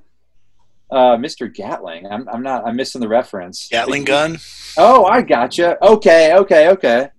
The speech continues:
Speaker 1: Uh, it might look something like that, I guess, but it, only if the
Speaker 2: So,
Speaker 1: Gatling
Speaker 2: like,
Speaker 1: gun
Speaker 2: rotating cylinders and such, so.
Speaker 1: Only,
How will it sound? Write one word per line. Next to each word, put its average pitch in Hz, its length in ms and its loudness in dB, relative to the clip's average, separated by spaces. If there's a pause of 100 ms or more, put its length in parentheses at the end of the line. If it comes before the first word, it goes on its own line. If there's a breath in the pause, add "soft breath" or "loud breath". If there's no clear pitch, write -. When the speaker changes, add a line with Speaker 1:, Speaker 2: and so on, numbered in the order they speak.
(140)
Speaker 1:
Uh, 190 460 6
it 165 120 -4
might 240 220 2
look 247 200 0
something 208 380 -4
like 151 320 -4
that, 87 160 -8
I 85 80 -6
guess, 87 420 -10 (460)
but 123 400 0
it, 151 80 -8
only 165 260 -4
if 170 120 -6
the 131 80 -4
Speaker 2:
So, 160 100 4
Speaker 1:
Gatling 143 220 4
Speaker 2:
like, 127 100 -12
Speaker 1:
gun 147 140 2
Speaker 2:
rotating 151 360 0
cylinders 110 640 -2
and 92 100 -8
such, - 480 -2
so. 110 260 -4 (200)
Speaker 1:
Only, 175 240 -2